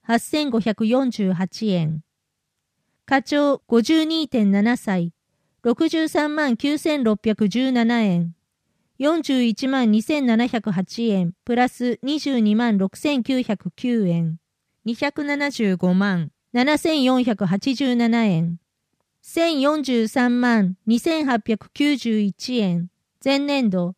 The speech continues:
千四十四万千七百十円。係長、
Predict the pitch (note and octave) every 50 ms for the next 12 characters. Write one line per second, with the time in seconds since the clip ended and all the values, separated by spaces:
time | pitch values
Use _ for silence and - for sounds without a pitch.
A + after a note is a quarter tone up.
0 | _ _ - - - D#4 D#4 D4+ B3+ A#3 B3 C4 C4 B3 - A#3 G#3+ G#3 G#3 G#3
1 | A3 A3 G#3+ G#3+ A3 A3+ G#3+ G3+ F#3 F3 F#3 _ - - - D4+ D4+ C4+ A#3 A3
2 | A3 A3+ C4 A3+ A#3+ G#3+ - - F3+ D3+ F3 G3 G#3 G3+ F#3+ F#3+ F#3+ F#3 F3+ F3
3 | F3 F3+ F3+ _ _ _ _ _ _ _ _ _ _ _ _ _ _ _ _ _
4 | _ - - C#4 C4+ - D4+ D4+ D#4+ D4+ - - - G#3 G3 F#3 E3+ D#3+ E3